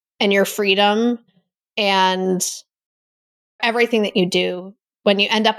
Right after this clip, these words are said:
over delivering and get, and undercharging. It doesn't happen overnight. It's a transition, but we, like, hold our clients' hands through it when they're like, "I don't know. They said they couldn't afford it. Should I offer <laughs> them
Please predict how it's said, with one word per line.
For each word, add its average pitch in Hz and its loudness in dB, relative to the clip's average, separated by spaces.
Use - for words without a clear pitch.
over 196 2
delivering 175 0
and 180 -8
get, 185 -6
and 170 -2
undercharging. 175 -6
It - -20
doesn't 277 0
happen 262 0
overnight. 185 0
It's 190 -4
a 202 2
transition, 196 0
but 185 -10
we, 190 0
like, 180 0
hold 190 0
our 185 2
clients' 180 -2
hands 180 -6
through 180 2
it 170 -2
when 180 -8
they're 185 -4
like, 175 -10
"I 247 0
don't 247 -2
know. 247 2
They 208 -2
said 254 -2
they 240 0
couldn't 240 -2
afford 226 0
it. 226 2
Should 208 0
I 190 0
offer 220 0
<laughs> - -10
them 214 2